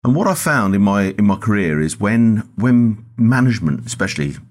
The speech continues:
um, look at these, they, they look at errors in two different ways. You know, errors that don't lead to issues, errors that don't lead to problem, they might not even know about it. You know, they, they may not even be aware, because it's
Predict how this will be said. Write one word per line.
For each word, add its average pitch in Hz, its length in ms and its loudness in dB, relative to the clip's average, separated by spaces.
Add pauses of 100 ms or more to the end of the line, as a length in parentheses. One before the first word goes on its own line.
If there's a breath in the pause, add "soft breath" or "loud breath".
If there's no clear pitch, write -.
(140)
um, 76 480 -2
look 95 220 -2
at - 80 -4
these, 76 260 -4
they, 87 100 -2
they 110 140 0
look 123 160 -2
at - 60 -4
errors 92 260 -2
in 85 80 -6
two 87 220 -2
different 80 240 -8
ways. 76 320 -4
You 101 60 -2
know, 82 120 -2 (600 soft breath)
errors 151 280 -2
that - 180 -4 (180)
don't 117 280 -2
lead 80 180 -2
to 80 160 -4
issues, 73 340 -4
errors 123 200 -2
that 120 100 -4
don't 90 180 -6
lead 85 140 -6
to - 60 -18
problem, 71 560 -6 (140)
they 76 340 -6
might 143 160 2
not 120 140 -4
even 80 200 -2
know 87 140 0
about 69 220 -4
it. - 120 -12
You 78 80 -4
know, 78 140 -2
they, 85 240 -2 (320 loud breath)
they - 60 0
may 110 180 4
not 110 160 0
even 82 180 -6
be 90 80 -2
aware, 80 520 0
because 78 280 -6 (100)
it's 87 140 -6